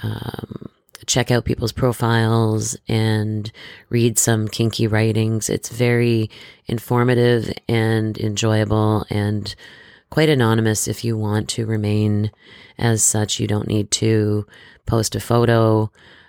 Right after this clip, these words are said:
uh, and that's beautiful, uh, if you want to just sort of dive in and look and see what it's all about. And then once you become more comfortable or go to a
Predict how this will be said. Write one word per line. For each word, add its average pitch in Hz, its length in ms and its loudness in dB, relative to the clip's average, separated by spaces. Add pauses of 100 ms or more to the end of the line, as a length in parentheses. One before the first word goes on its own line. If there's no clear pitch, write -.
(120)
uh, - 380 -4 (160)
and 107 560 0
that's 104 340 -2
beautiful, 101 800 -2
uh, 104 260 -2
if - 160 -6
you 110 120 0
want 101 240 -2
to 107 100 -4
just 104 540 -2 (600)
sort 165 220 2
of 135 160 0 (180)
dive 117 380 2
in 117 240 4
and 113 300 0
look 117 280 0
and - 140 0
see 120 180 2
what 110 120 4
it's 104 180 0
all 101 160 -2
about. 101 540 -4
And 131 180 0
then 131 240 2
once 120 260 -2
you 110 220 -4
become 110 580 2 (540)
more 110 180 -2
comfortable 113 1000 2
or 110 160 0
go 110 340 0
to 110 400 0
a 104 480 -2